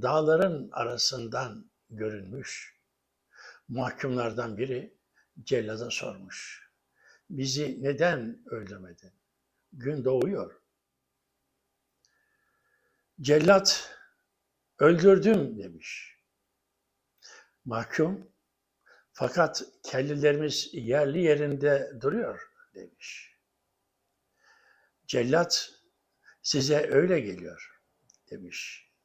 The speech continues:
ve palasına bulaşan kanı göstererek devam etmiş. "Sizin başınızı öyle ince bir kılıçla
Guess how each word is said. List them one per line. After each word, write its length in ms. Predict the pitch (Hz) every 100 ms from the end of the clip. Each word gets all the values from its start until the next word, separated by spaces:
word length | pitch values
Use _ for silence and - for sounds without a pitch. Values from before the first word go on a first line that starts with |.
| _ _ _
ve 380 | 120 127 123 113 - _ _ _ -
palasına 800 | 127 131 135 - 131 135 113 113
bulaşan 720 | 117 117 131 127 - 147 120
kanı 520 | - 117 113 123 -
göstererek 760 | 110 104 - - 127 123 110 104 _
devam 380 | 107 117 113 92
etmiş. 600 | 82 _ - - - - _ _ _ _ _ - - - - -
"Sizin 520 | - - 156 220 208
başınızı 800 | 160 156 165 175 143 180 170 - -
öyle 440 | 185 180 160 -
ince 440 | 156 151 156 156
bir 220 | 135 135 127
kılıçla 800 | - 143 139 - 123 107 -